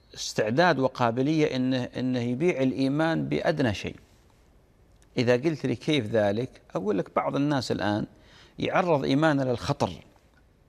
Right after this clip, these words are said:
يعرض إيمانه للخطر. أنا أضرب لكم مثال. آه، الجميع يحكم على شخص عنده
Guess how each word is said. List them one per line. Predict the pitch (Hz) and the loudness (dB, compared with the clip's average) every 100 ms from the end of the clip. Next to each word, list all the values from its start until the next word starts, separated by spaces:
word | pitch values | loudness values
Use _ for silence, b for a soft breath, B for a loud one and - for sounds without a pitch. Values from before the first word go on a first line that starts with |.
| _ - - | _ -14 -6
يعرض | - 127 135 98 | 2 4 4 0
إيمانه | 107 104 110 208 | -2 -4 0 2
للخطر. | 180 110 - - _ _ _ _ - | 2 0 -2 -8 _ _ _ _ -4
أنا | 202 202 | 0 2
أضرب | 180 190 147 | 2 2 0
لكم | 131 104 | -2 -2
مثال. | 104 95 80 - _ _ b b b b b b _ - | -2 -4 -8 -12 _ _ b b b b b b _ -6
آه، | 127 120 - - - _ _ _ - | 0 0 0 -6 -20 _ _ _ -4
الجميع | - 151 190 214 156 | -2 0 2 2 4
يحكم | 156 165 - 101 80 - _ | 2 0 -4 -4 -6 -12 _
على | 98 113 120 | -4 0 0
شخص | - - - - | 0 -4 -6 -10
عنده | - 143 123 113 107 | -2 0 2 0 -2